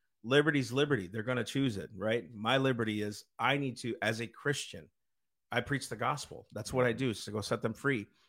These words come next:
to go show them a better way, right? And many,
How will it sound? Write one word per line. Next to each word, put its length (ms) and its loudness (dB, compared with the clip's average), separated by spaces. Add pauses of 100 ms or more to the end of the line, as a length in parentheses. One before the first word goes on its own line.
(160)
to 80 -4
go 80 4
show 240 4
them 140 2
a 40 -4
better 240 4
way, 280 2 (100)
right? 260 2
And 220 -2 (340)
many, 360 2